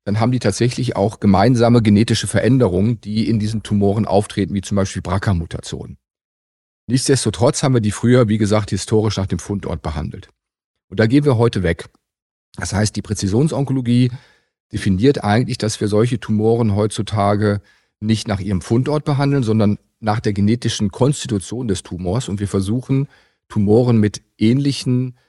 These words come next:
therapierbaren Mutationen auch mit denselben Medikamenten zu behandeln. Prostatakarzinom ist ja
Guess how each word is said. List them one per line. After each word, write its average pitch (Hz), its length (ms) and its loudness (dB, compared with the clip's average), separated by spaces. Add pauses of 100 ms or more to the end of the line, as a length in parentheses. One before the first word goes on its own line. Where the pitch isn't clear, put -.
(220)
therapierbaren 107 800 2
Mutationen 110 760 2
auch 101 380 0 (260)
mit 110 160 -4
denselben 101 400 4
Medikamenten 92 560 -2
zu - 140 -14
behandeln. 87 480 -10 (1160)
Prostatakarzinom 123 840 2
ist 107 160 -2
ja 107 340 4